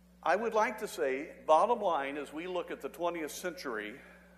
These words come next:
it's all about faith being undermined. Folks, we serve a powerful God. The Word of God is authoritative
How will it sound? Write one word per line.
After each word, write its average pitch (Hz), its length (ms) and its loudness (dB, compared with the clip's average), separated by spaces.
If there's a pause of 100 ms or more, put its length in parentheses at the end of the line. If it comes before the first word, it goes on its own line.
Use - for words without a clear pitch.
(720)
it's 131 160 -12
all 185 300 -2
about 151 540 -2 (220)
faith 139 480 -6
being 135 220 -10
undermined. 120 500 -10 (1700)
Folks, 214 420 0 (180)
we 165 460 -10
serve 107 520 -4 (160)
a 123 100 -10 (160)
powerful 98 600 -8
God. 85 300 -12 (1040)
The 131 80 -2
Word 151 420 0
of 226 80 -6 (160)
God 107 400 -4 (260)
is 127 220 -10
authoritative 180 920 -6